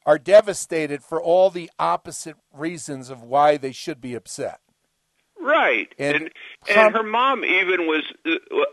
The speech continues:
Speaker 2: you know, reacted to that as saying, "Hey, your fourteen-year-old, fourteen years old, you haven't even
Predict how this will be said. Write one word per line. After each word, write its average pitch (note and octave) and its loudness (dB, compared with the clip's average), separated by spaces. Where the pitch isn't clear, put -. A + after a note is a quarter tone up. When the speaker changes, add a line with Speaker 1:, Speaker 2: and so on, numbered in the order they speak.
Speaker 2:
you D3+ -6
know, D3+ 0
reacted C#3 0
to C3 -2
that C#3 2
as A#2 0
saying, A#2+ -2
"Hey, F#4+ -4
your C#3+ 2
fourteen-year-old, E3+ -2
fourteen A#3 -2
years D#3 -2
old, F3+ -2
you C#3 0
haven't F3+ -2
even D3 -6